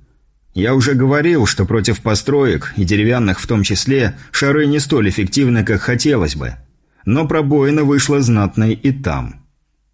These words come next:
Следом на берегу начали рваться шары. Эффект скорее психологический. Их разрывы не причинили никакого вреда.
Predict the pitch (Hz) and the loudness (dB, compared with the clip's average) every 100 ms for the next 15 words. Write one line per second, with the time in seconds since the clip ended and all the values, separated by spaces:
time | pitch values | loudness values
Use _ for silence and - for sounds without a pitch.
0 | _ _ _ _ - 165 185 160 151 143 | _ _ _ _ -4 0 0 0 2 2
1 | 120 131 143 143 147 170 151 117 135 135 | 2 2 2 2 2 2 2 2 2 0
2 | 139 131 123 120 107 - 101 - 110 90 | 2 2 2 2 0 0 0 0 0 0
3 | 62 - - _ - 107 170 165 - 143 | -2 -8 -18 _ -8 -4 -2 -2 -2 -2
4 | 139 147 135 - 123 127 123 127 139 - | 0 2 0 0 0 0 2 2 2 0
5 | 82 - 60 - _ _ _ 135 151 143 | -4 -8 -12 -14 _ _ _ -2 0 0
6 | 143 135 160 139 135 135 135 135 139 147 | 0 2 2 2 2 0 0 0 0 2
7 | 135 110 101 98 95 117 101 98 107 107 | 2 2 0 -2 -2 0 2 2 2 2
8 | 82 60 | 0 -4